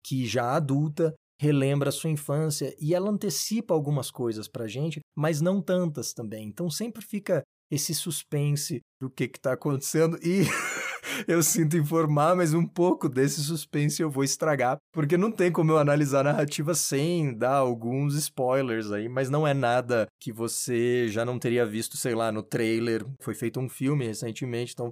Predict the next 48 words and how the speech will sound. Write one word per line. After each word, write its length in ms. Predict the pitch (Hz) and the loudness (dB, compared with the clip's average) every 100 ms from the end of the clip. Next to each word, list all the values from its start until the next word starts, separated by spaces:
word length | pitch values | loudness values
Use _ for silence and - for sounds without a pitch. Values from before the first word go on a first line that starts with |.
| - | -10
se 100 | 127 | -6
você 280 | 113 - 147 | -2 2 2
viu 200 | 131 147 | 4 2
o 40 | |
trailer 440 | 147 131 139 120 | 2 2 2 2
desse 240 | 113 123 151 | 0 -2 -2
filme, 200 | 139 143 | 0 0
você 80 | 139 | 2
já 120 | 135 | 2
sabe 260 | - 131 | 2 0
tudo 260 | 120 139 131 | 0 -2 -2
que 80 | - | -2
eu 60 | |
tô 160 | 143 135 | -2 -2
dizendo 280 | 113 117 127 | -2 -2 0
aqui. 260 | 147 120 | -2 -4
Não 160 | 87 101 | -6 -8
se 120 | 110 | -8
preocupe 460 | - 131 131 127 147 | -4 -2 -2 -4 -4
que 200 | - 131 | -4 -2
você 420 | 131 123 - 127 | -2 -2 -2 -2
vai 300 | 123 123 123 | 0 0 2
se 160 | 127 120 | 0 -2
deliciar 580 | 113 139 135 - 120 | 0 0 0 0 0
com 120 | 120 127 | 0 0
a 40 | |
leitura 680 | 120 113 - 113 120 123 120 | 0 -2 -4 -4 0 0 0
completamente, 880 | - 135 135 131 131 143 113 92 - | 0 0 2 0 2 0 0 -4 -6
tá? 100 | 110 | -4
Eu 120 | 110 | -2
não 200 | 113 127 | 0 0
vou 100 | 123 | 0
estragar 360 | 127 - 120 123 | -2 0 0 2
a 20 | |
sua 140 | - | 2
leitura, 300 | 175 170 175 | 0 2 2
mas 260 | 175 175 180 | 2 2 2
uma 140 | 196 | 2
outra, 280 | 170 151 160 | 4 4 2
uma 160 | 160 170 | 2 4
outra 320 | 156 156 143 | 4 2 -2
surpresa 720 | - 160 147 135 135 127 135 | 0 -2 0 2 2 2 -2
eu 160 | 131 120 | 0 -2
vou 220 | 117 117 | -2 -4
ter 340 | 123 - 117 117 | -2 -2 0 0
que 600 | - 117 120 117 120 113 | -4 -6 -2 -2 -4 -6
mencionar 680 | 120 120 - 123 113 113 120 | -6 -4 -2 -2 -2 -2 -2
aqui, 320 | 143 - - | -6 -12 -18